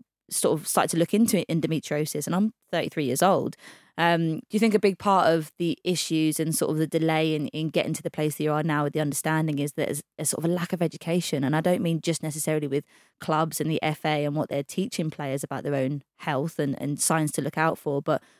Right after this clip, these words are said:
but also in the education system. 'Cause I know for me, I mean, I'm obviously very old now, but back in the day, I mean, we were talking about this before, that, you know, the education was very much, "This is the reproductive system." There, there wasn't anything on women's health and what to look out for and signs and symptoms. So,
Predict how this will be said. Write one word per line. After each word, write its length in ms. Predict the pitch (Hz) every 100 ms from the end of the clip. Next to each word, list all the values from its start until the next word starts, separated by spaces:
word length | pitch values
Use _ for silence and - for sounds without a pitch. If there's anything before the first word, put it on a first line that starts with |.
| _
but 80 | 170
also 200 | 240 254
in 80 |
the 60 | 220
education 500 | 156 - 185 226 170
system. 360 | - 151 123 104
'Cause 100 | 156
I 40 |
know 160 | 196 196
for 100 | 160
me, 200 | 170 143
I 20 |
mean, 140 | 160
I'm 200 | 151 156 -
obviously 340 | 147 147 135 123 _ _ _ _ _ _
very 160 | 269 165
old 180 | 120 -
now, 200 | 143 180 - - - -
but 100 | 190
back 220 | 226 220
in 80 | 180
the 60 |
day, 240 | 180 196 175
I 40 |
mean, 220 | 170 165
we 80 | 170
were 60 | 170
talking 220 | 185 170
about 120 | 170
this 100 | 165
before, 400 | 160 - 196 170
that, 220 | 160 165 - - - _ _
you 80 | 175
know, 80 | 165
the 140 | 175
education 420 | 175 165 180 175
was 80 | 156
very 160 | 165 160
much, 280 | 165 -
"This 120 | - 233
is 40 |
the 60 | 208
reproductive 540 | 180 165 196 - 196
system." 580 | 196 190 - 196 185 180
There, 200 | 185 180
there 140 | 185
wasn't 200 | 185 190
anything 240 | 180 175 170
on 140 | 170
women's 260 | 170 160 156
health 380 | 160 147 147
and 120 | 147 156
what 140 | -
to 80 | 160
look 180 | 156 170
out 220 | 156 -
for 220 | 156 143
and 100 | 151
signs 320 | - 160 151
and 80 | 151
symptoms. 560 | 151 160 - - 143 147
So, 280 | 165 151